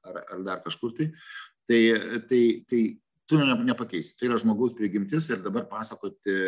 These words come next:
pasakoti, kad, kad, kad va dabar mes tapkime visi ekologiški. Aš sakau, dėl to ir labai žiūriu skeptiškai, dėl to, kad tai yra, na, mūsų Europos tokia žaidimo aikštelė, kur mes galime sau leisti, mes esam pakankamai turtingi,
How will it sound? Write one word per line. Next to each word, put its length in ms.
pasakoti, 800
kad, 480
kad, 260
kad 240
va 120
dabar 360
mes 120
tapkime 520
visi 320
ekologiški. 720
Aš 140
sakau, 160
dėl 120
to 120
ir 80
labai 280
žiūriu 240
skeptiškai, 520
dėl 120
to, 120
kad 120
tai 180
yra, 100
na, 220
mūsų 320
Europos 440
tokia 240
žaidimo 320
aikštelė, 440
kur 120
mes 200
galime 360
sau 200
leisti, 580
mes 160
esam 240
pakankamai 480
turtingi, 400